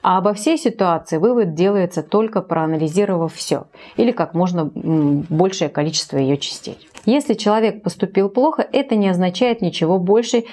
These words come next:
чем то, что в этой ситуации он поступил плохо. Не обязательно, что он вообще плохой. Какой он в общем, можно судить, только узнав его поближе, узнав, как он поступает в разных ситуациях. Если утро плохое, это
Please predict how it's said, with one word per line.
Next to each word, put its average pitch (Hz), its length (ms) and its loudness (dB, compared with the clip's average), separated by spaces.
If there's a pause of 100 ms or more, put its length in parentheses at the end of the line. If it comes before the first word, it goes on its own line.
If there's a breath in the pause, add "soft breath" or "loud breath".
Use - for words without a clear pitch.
чем 180 220 0
то, 233 160 0
что 190 180 -4
в 160 80 0
этой 185 240 0
ситуации 185 640 -2
он 180 160 0
поступил 165 500 -4
плохо. 131 440 -6 (440 loud breath)
Не 196 120 4
обязательно, 226 540 2
что 208 180 0
он 196 100 0
вообще 165 340 -2
плохой. 170 540 -6 (500 loud breath)
Какой 214 320 2
он 214 240 2
в 214 60 2
общем, 262 360 -2
можно 185 300 0
судить, 220 320 0
только 214 260 -2
узнав 190 280 0
его 160 220 -2
поближе, 143 600 -6 (300 loud breath)
узнав, 220 380 2
как 208 220 -2
он 180 100 0
поступает 175 560 -2
в 139 40 -2
разных 147 320 0
ситуациях. - 640 -6 (480 loud breath)
Если 254 320 2
утро 226 260 2
плохое, 196 680 0
это 220 380 0